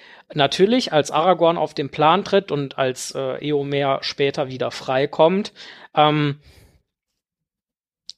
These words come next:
die haben natürlich, haben die eine bestimmte Verbindung und, äh, letzten Endes, ganz am Ende, wird Eomer ja auch König von Rohan, nachdem Theoden stirbt. Und die beiden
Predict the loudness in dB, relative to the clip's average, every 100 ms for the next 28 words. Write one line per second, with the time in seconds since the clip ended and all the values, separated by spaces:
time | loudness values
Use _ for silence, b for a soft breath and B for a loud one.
0 | _ -2 2 4 4 4 2 0 0 0
1 | 0 -2 -4 -4 -4 -2 -2 -2 0 0
2 | 0 -2 -2 -2 -6 -6 -4 -4 b b
3 | b b 0 0 0 -6 -2 -4 2 2
4 | 2 0 2 2 4 6 6 4 -2 -4
5 | -4 0 0 0 2 2 0 -2 2 2
6 | 0 -2 -4 -4 -2 -2 -2 -2 -2 -4
7 | -4 -4 -4 -4 -6 -6 -2 -2 -2 -8
8 | -8 -4 2 2 2 -4